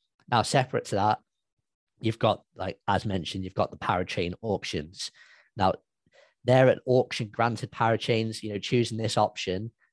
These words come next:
um, parachain teams can, you know, either bid, uh, with the respective n-, native tokens of, of dot, uh, D O T, or Kusama, K S M, uh, or source them, um, from the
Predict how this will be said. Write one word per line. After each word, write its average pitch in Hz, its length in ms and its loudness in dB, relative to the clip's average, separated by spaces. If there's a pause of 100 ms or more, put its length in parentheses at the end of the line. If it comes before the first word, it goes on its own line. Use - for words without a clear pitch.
um, 98 340 0
parachain 113 680 0
teams 107 400 -6
can, 101 380 -4
you 101 140 -8
know, 98 100 2
either 107 300 -8 (120)
bid, 107 300 6 (320)
uh, 95 180 -2
with 104 200 -2
the 104 80 -14
respective 101 640 -2
n-, 101 220 -10 (100)
native 107 340 -2
tokens 101 560 -4
of, 95 220 -4 (100)
of 90 140 -4 (100)
dot, 113 420 2 (300)
uh, 95 200 0
D 101 260 2
O 98 80 2
T, 113 440 -4
or 90 160 -2
Kusama, 101 640 0
K 92 220 -2
S 87 160 -4
M, 104 180 -2 (640)
uh, 92 300 0
or 139 220 8
source 113 360 0
them, 127 300 -6 (200)
um, 101 300 2
from 104 320 0
the 101 160 0